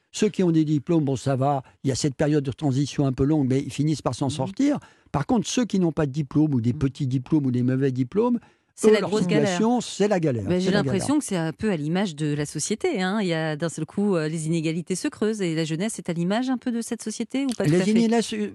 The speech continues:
Speaker 1: les inégalités ne se creusent pas tant
Speaker 2: Tant
Speaker 1: que
Speaker 2: que ça.
Speaker 1: ça.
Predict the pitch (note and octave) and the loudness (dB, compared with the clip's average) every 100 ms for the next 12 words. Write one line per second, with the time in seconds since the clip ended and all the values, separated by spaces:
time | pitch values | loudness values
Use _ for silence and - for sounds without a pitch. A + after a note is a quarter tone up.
0 | G#3+ G3+ F#3+ A#3+ A#3 A#3+ B3+ C#4+ D4 F#3+ | 0 2 4 2 4 2 2 2 2 2
1 | - - F#3+ - B3+ _ - A#3+ - C#3+ | 0 -2 -2 -2 -6 _ 0 2 2 2
2 | B3 | -2